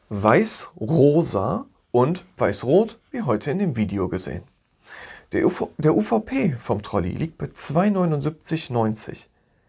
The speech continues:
Damit hätte ich euch jetzt alles vom I Q Plus Trolley erzählt. Aber ich möchte euch eben noch etwas über den I Q dreihundertsechzig erzählen. Denn dieser Trolley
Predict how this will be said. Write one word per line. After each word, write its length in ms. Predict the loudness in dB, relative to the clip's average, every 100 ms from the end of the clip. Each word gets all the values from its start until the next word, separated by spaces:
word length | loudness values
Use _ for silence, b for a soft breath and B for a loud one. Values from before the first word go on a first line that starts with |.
| b b b b b
Damit 460 | -2 0 -2 -4 -6
hätte 240 | -4 0
ich 200 | 0 2
euch 160 | 0 2
jetzt 280 | 0 0 -6 _
alles 280 | -2 0 -2
vom 160 | -6 -6
I 120 | -6
Q 160 | -6
Plus 320 | -8 -6 -6 -4
Trolley 260 | -2 -2
erzählt. 560 | -2 -2 0 -2 -4 -18 B B B B B -2
Aber 420 | 0 2 0 -2 B B -10
ich 140 | 0
möchte 340 | 0 0 -6 -18 _ _ 0
euch 260 | 2 2 -2
eben 220 | 0 2
noch 160 | 2
etwas 380 | 0 -2 -2 -2
über 180 | -2 0
den 220 | 0 0 -2
I 160 | -4
Q 300 | -4 -4 -4 B B B -8
dreihundertsechzig 1300 | 2 4 4 2 2 0 0 -2 -2 -6 -8 -8
erzählen. 580 | -8 -2 -2 -2 -8 -14 B B B B -4
Denn 200 | -2 0
dieser 320 | 0 0 -2
Trolley 400 | 0 0 0